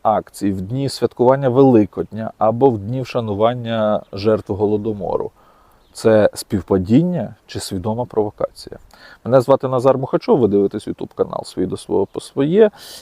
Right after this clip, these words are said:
І, власне, я хочу прокоментувати в сьогоднішньому відео проведення так званого квір-кінофестивалю з вісімнадцятого по двадцять п'яте квітня. Так, в Києві в дві тисячі двадцять п'ятому році з вісімнадцятого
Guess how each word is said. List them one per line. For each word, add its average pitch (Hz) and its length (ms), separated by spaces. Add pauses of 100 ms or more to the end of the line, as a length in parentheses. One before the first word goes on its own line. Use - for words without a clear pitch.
(160)
І, 135 160
власне, 127 380
я 117 80
хочу - 260
прокоментувати 104 920
в - 60
сьогоднішньому 95 720
відео 104 960 (120)
проведення 110 680 (240)
так 101 200
званого 101 500
квір-кінофестивалю 113 1700 (300)
з 101 120
вісімнадцятого 110 720
по 95 120
двадцять 92 340
п'яте - 300
квітня. - 340 (340)
Так, 214 260
в - 100
Києві 160 580
в 107 40
дві 104 120
тисячі - 300
двадцять 104 300
п'ятому 98 400
році - 260
з 95 80
вісімнадцятого 104 720